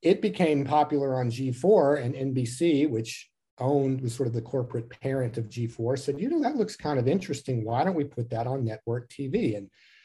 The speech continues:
production values were, were upped. Um, you know, uh, Arthur Smith A, at A Smith and Company sort of took over the show and made it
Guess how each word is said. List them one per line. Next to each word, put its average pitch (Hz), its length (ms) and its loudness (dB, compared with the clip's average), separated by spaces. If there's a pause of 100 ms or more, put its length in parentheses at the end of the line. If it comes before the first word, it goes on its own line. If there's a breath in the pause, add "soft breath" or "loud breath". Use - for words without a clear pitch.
(140)
production 165 480 2
values 143 540 6
were, 127 240 2
were 127 340 -2
upped. 131 400 -2
Um, 110 360 -4 (360 soft breath)
you 120 140 -2
know, 113 260 -2
uh, 110 280 -2 (260)
Arthur 127 220 2
Smith 123 500 -2
A, 120 140 -2 (200)
at 113 100 -4
A 117 120 0
Smith 120 340 0
and 117 140 -2
Company 120 460 -2
sort 117 240 -4
of - 60 -12
took 131 180 -4
over 123 160 0
the 113 100 -2
show 120 400 0
and 110 160 -2
made 117 220 0
it 117 160 -4